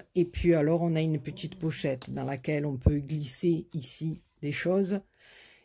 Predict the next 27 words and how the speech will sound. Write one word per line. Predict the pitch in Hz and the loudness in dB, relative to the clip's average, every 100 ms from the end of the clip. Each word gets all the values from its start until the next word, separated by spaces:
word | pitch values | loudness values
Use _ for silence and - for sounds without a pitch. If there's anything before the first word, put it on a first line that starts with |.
| - | -2
Et | 180 175 | -2 0
ici, | 156 - - 185 170 - - - - - - 127 - - | -4 -4 -2 0 0 -4 -20 -20 -20 -20 -20 -20 -20 -8
voilà, | 165 143 120 - | -6 -6 -8 -14
ça | - 143 | -6 -4
s'ouvre | - 160 160 135 135 | -2 0 0 -2 -4
comme | 156 151 | 0 0
ceci. | 131 139 127 156 175 - - _ _ _ _ _ _ _ - - - _ _ _ | 0 -2 -2 4 4 4 -4 _ _ _ _ _ _ _ -6 -6 -6 _ _ _
Et | 175 143 | -4 -2
on | 131 127 | -2 4
peut | 156 156 - - _ - _ _ - | 4 4 -4 -18 _ -20 _ _ -10
venir | 156 156 156 156 | -2 0 -2 -4
y | |
glisser | 131 139 127 - 175 - | -8 -8 -6 0 0 0
encore | 156 147 160 151 | -6 -4 -4 -2
quelque | - 151 143 | 0 0 -2
chose. | 143 160 151 156 170 - _ - _ - - - - - - - - - - _ _ _ _ - - - - _ - | -4 -2 0 0 -2 -2 _ -20 _ -10 -6 -6 -8 -10 -14 -16 -16 -16 -20 _ _ _ _ -20 -20 -20 -20 _ -6
Alors, | 131 131 - | -2 0 2
soit | 156 | 2
des | 151 147 | 4 2
souvenirs, | - 151 143 143 139 151 165 170 170 147 | 0 -2 0 0 2 4 6 6 4 0
soit, | - - 151 151 156 | -6 -2 2 4 2
je | 131 143 | 0 -4
sais | - | -6
pas | 160 185 180 | 0 4 4
moi, | 165 151 | 2 0
des, | 147 143 | -2 -2
des, | 147 143 | -2 -2